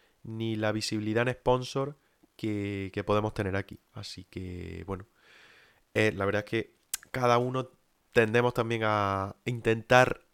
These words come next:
explotar más nuestra zona, lógicamente, para que se obtenga mayor beneficio.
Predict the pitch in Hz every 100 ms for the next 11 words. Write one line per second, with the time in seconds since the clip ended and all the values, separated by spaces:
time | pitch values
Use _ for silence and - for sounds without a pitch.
0 | - 123 - 117 110 113 110 113 113 113
1 | - 107 - 107 113 - 110 104 110 101
2 | 101 101 - 113 _ - _ _ 110 104
3 | 101 101 - 101 101 95 95 92 92 90
4 | 90 90 - 92 87